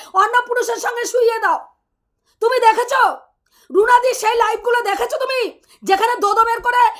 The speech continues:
ডাকছে? আজকে চিনার মা যদি বারো ভাতারি হতো, বারোটা পুরুষের সঙ্গে দেহ ব্যবসা করতো, তোমার দেহ ব্যবসা যারা করে তাদেরকে দেখবে তো তুমি, তাদের, ওর নাম কি বলে, যারা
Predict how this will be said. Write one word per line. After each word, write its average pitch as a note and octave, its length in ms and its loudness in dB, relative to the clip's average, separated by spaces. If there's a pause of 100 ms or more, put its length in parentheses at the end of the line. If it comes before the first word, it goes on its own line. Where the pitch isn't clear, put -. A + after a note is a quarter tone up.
(140)
ডাকছে? F#4 420 -2 (1160)
আজকে F#4+ 440 0 (760)
চিনার A4 460 2
মা G4+ 280 2
যদি A#4+ 200 -4
বারো G4 300 0
ভাতারি A#4 360 0
হতো, D#4+ 520 0 (300)
বারোটা F#4+ 520 2
পুরুষের A4+ 440 -4
সঙ্গে A#4 300 -2
দেহ F#4+ 200 4
ব্যবসা B4 440 4
করতো, G4+ 420 -4 (260)
তোমার A4 360 -2 (280)
দেহ G4+ 320 4
ব্যবসা A#4 320 -2
যারা G#4+ 260 -4
করে F#4+ 460 -2 (340)
তাদেরকে F#4 440 -6
দেখবে F4 340 -4
তো A4+ 120 -12
তুমি, A4+ 260 -10 (420)
তাদের, G4 400 0 (280)
ওর D4+ 140 -4
নাম E4 320 -4
কি - 100 -8
বলে, G4+ 260 -2
যারা D#4+ 440 -2